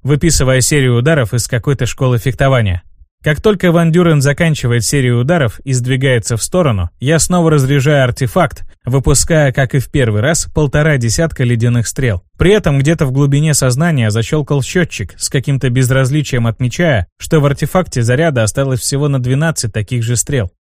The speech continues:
Все же надо было не с теми душами разбираться, а попытаться подзарядить артефакты и свою броню.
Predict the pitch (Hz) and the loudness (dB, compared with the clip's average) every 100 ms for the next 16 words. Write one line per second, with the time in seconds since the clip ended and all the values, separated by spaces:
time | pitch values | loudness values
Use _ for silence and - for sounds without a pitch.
0 | _ - - 226 185 185 190 185 175 170 | _ -8 0 2 2 2 2 2 4 4
1 | 165 151 - 202 170 131 139 - 120 117 | 4 2 0 0 0 0 0 0 0 0
2 | 107 120 120 113 104 - 123 135 127 131 | 0 0 0 -2 -6 -8 -6 -4 -2 -2
3 | 170 - 143 143 131 135 139 143 143 123 | -2 -2 -2 -2 0 0 0 -2 -2 -2
4 | - 123 160 156 - 107 - 120 123 117 | -2 -2 -2 -2 -4 -4 -2 -2 0 0
5 | 123 131 | 0 0